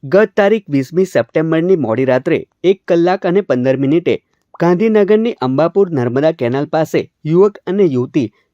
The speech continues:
બર્થડે સેલિબ્રેશન માટે કારમાં બેઠા હતા, ત્યારે લૂંટના ઈરાદે આવેલા અજાણ્યા શખ્સે યુવક અને યુવતીને બાનમાં લઈ માલમત્તા આપી દેવા ધમકાવ્યા હતા. જો કે, આ દરમિયાન યુવાને પ્રતિકાર કરતા લૂંટારાએ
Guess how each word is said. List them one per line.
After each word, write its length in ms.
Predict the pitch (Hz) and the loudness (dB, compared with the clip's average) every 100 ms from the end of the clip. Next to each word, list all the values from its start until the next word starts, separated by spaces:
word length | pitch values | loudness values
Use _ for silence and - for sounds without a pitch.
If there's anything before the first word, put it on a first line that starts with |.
| - | -2
બર્થડે 400 | 165 165 202 226 | -2 0 -2 0
સેલિબ્રેશન 600 | 143 127 151 156 175 175 | 0 -2 -2 -4 -2 -2
માટે 260 | 170 185 | -4 -4
કારમાં 460 | - 127 117 139 165 | -4 -4 -2 -2 -2
બેઠા 280 | 110 113 120 | -2 -2 -6
હતા, 360 | 117 113 85 - _ _ _ | -4 -4 -6 -10 _ _ _
ત્યારે 220 | 175 214 | 2 2
લૂંટના 460 | 175 123 120 143 - | 2 -2 -4 -8 -4
ઈરાદે 340 | 135 143 170 180 | -2 0 0 -2
આવેલા 460 | 101 127 160 113 _ _ 156 | -2 0 -2 -2 _ _ -4
અજાણ્યા 400 | 170 196 214 208 | 0 2 2 2
શખ્સે 360 | 202 190 220 | -2 -2 -4
યુવક 380 | 202 131 160 165 | -2 0 -2 -2
અને 220 | - 175 | -4 -2
યુવતીને 420 | 147 120 151 147 | -2 -2 -4 -4
બાનમાં 400 | 151 113 113 131 | -2 -2 -2 -2
લઈ 180 | 147 131 - _ - | 0 -2 -4 _ -4
માલમત્તા 480 | 160 196 202 - 202 | 0 2 0 0 -4
આપી 360 | - 120 160 | -4 -6 -4
દેવા 200 | 151 170 | -2 -2
ધમકાવ્યા 560 | 151 120 120 127 127 117 | -2 -6 -4 -2 0 -2
હતા. 340 | 110 107 90 - _ _ _ | -2 -4 -6 -12 _ _ _
જો 120 | 160 190 | -2 0
કે, 160 | 226 | 0
આ 220 | - 113 | -2 -4
દરમિયાન 420 | 117 120 139 160 - _ _ | -2 -2 0 -2 -4 _ _
યુવાને 360 | 156 196 208 233 | 0 2 2 0
પ્રતિકાર 500 | 143 113 135 165 165 | -4 -6 -4 -2 -2
કરતા 320 | 165 156 170 | -4 -2 -2
લૂંટારાએ 560 | 147 113 120 120 135 | -2 -2 -2 0 -2